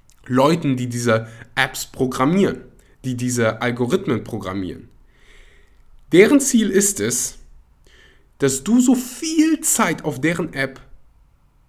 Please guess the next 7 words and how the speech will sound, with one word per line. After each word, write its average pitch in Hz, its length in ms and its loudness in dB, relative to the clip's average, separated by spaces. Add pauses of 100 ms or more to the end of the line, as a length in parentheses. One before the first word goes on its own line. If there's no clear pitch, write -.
(360)
verbringst, 139 760 0 (140)
wie 127 480 -6 (140)
nur 147 160 4
möglich. - 600 4 (140)
Das 165 200 -2
ist - 120 -6
deren 175 380 -2